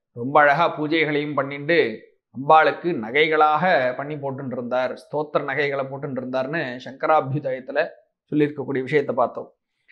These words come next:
அதே மாதிரி, ஆச்சாரியால் இந்த யோகலிங்கத்தை இங்க காஞ்சிபுரத்துல வச்சுண்டு,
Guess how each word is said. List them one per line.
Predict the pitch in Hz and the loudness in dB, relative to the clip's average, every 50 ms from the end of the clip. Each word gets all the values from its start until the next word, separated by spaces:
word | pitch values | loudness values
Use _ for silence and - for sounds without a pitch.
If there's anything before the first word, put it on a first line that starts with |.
| _ _ | _ _
அதே | - 135 147 165 185 | 2 6 6 6 8
மாதிரி, | 180 165 156 160 175 190 170 139 135 147 - - - _ _ _ _ _ _ _ _ _ _ - - | 6 4 4 4 4 2 2 2 0 -2 -6 -12 -20 _ _ _ _ _ _ _ _ _ _ -2 0
ஆச்சாரியால் | 127 151 - 196 185 170 170 156 143 147 165 165 | 2 4 6 6 6 8 6 6 4 2 0 -2
இந்த | 151 143 135 | -4 -4 -2
யோகலிங்கத்தை | 123 120 127 147 185 190 202 185 165 170 165 160 190 - - | -2 2 4 4 6 6 4 2 2 2 2 0 0 0 -2
இங்க | 147 160 170 165 143 | -4 -4 -2 -2 -4
காஞ்சிபுரத்துல | 131 110 - 135 151 147 175 160 156 147 - 151 143 131 127 | -2 -2 -2 -2 0 2 2 4 4 2 0 0 -2 -2 -2
வச்சுண்டு, | 127 127 156 143 143 165 175 156 120 110 123 | -4 -6 -6 -2 2 4 4 4 4 2 0